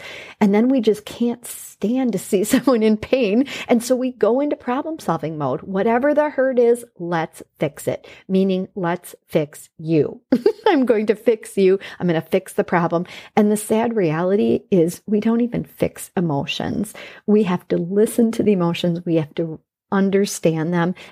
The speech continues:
and demonstrate our understanding. And until we truly understand and empathize with someone, we have not earned the right to even approach partnering in the fixing of that solution.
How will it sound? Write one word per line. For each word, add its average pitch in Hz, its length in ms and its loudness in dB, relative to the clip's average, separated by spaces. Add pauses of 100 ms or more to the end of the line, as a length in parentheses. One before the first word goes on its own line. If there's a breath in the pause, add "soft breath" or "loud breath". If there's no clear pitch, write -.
and 185 140 2
demonstrate 233 560 2
our 160 160 0
understanding. 156 760 -2 (240 loud breath)
And 233 100 4
until 240 460 0
we 294 180 -2
truly 226 560 0
understand 180 840 -2 (320 loud breath)
and 185 180 2
empathize 202 580 0
with 220 140 0
someone, 220 480 0 (260 loud breath)
we 285 180 2
have 262 280 0
not 247 460 0
earned 214 420 2
the 175 180 0
right 156 440 -2 (240 soft breath)
to - 200 -2
even 175 440 4
approach 180 600 -2
partnering 156 600 0
in 160 140 -2
the 151 80 0
fixing - 640 -4
of 160 120 -6
that 156 220 -6
solution. - 680 -6